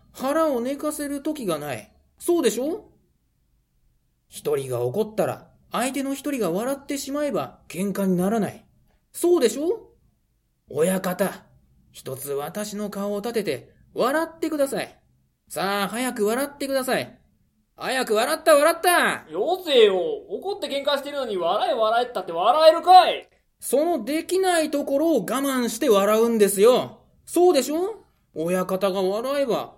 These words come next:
Speaker 1: おかみさんも笑うことになる。さあ、笑ってください。さあ、笑った、笑った！
Speaker 2: おい、よせよ。人間なんてものはおかしくないのに笑えるかい？バカバカしいや。
Speaker 1: それが良くない。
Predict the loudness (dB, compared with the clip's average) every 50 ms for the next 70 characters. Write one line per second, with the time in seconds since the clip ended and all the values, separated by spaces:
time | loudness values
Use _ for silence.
0 | _ -4 -2 -2 -2 -2 -2 -2 -2 -4 -2 -2 -2 0 0 0 0 0 0 2
1 | 2 2 2 0 -2 -2 -2 -2 -2 -2 -2 -2 -2 -2 -4 -6 -10 _ _ _
2 | _ _ _ _ -10 -6 -4 -2 0 0 0 0 0 0 0 0 -2 -4 -6 -4
3 | -6 -4 0 0 0 2 2 0 0 0 -2 -6 -20 _ _ _ _ _ _ _
4 | _ -8 -4 -2 0 2 2 4 4 4 4 4 4 6 8 8 8 8 6 4
5 | 6 6 8 8 8 6 2 0 -4 -10 _ _ -16 -10 -8 -6 -6 -6 -6 -6
6 | -4 -4 -2 -2 -4 -4 -4 0 2 4 4 4 4 4 4 2 0 -4 -10 -16
7 | -18 -16 -14 -12 -8 -8 -8 -6 -4 -4 -4 -2 -2 -2 -2 -2 -2 0 0 0
8 | 0 0 0 -2 -2 -2 -6 -12 -10 -8 -8 -8 -6 -4 -2 0 0 2 2 2
9 | 0 0 0 0 2 2 2 0 -2 -4 -8 -12 -18 _ _ _ _ _ _ _
10 | _ _ _ _ -6 -2 0 0 0 -2 -2 -4 -4 -2 -4 -4 -2 2 2 4
11 | 4 4 2 0 -4 -8 -12 -16 _ _ _ _ _ _ _ _ _ -14 -8 -2
12 | 0 2 2 4 4 4 4 6 4 4 2 2 0 0 0 0 -2 -4 -8 -10